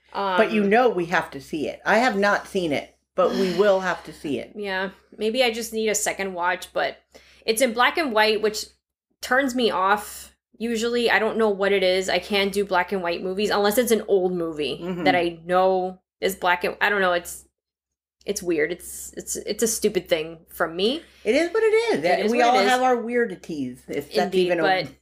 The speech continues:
Speaker 1: maybe for
Speaker 2: <laughs> word.
Speaker 1: next, next year's art month, if we do another art month,
Speaker 2: I think we
Speaker 1: we can
Speaker 2: should,
Speaker 1: do
Speaker 2: 'cause
Speaker 1: it.
Speaker 2: I really enjoyed it this month. I thought it was great.
Speaker 1: Right?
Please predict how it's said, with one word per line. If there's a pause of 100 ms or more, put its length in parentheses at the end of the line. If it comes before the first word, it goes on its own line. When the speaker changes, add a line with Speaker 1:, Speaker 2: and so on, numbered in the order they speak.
(100)
Speaker 1:
maybe
for
Speaker 2:
<laughs>
word.
Speaker 1:
next,
next
year's (100)
art
month,
if
we
do
another
art
month, (120)
Speaker 2:
I
think
we
Speaker 1:
we
can
Speaker 2:
should,
Speaker 1:
do
Speaker 2:
'cause
Speaker 1:
it.
Speaker 2:
I
really
enjoyed
it
this
month.
I
thought
it
was
great.
Speaker 1:
Right?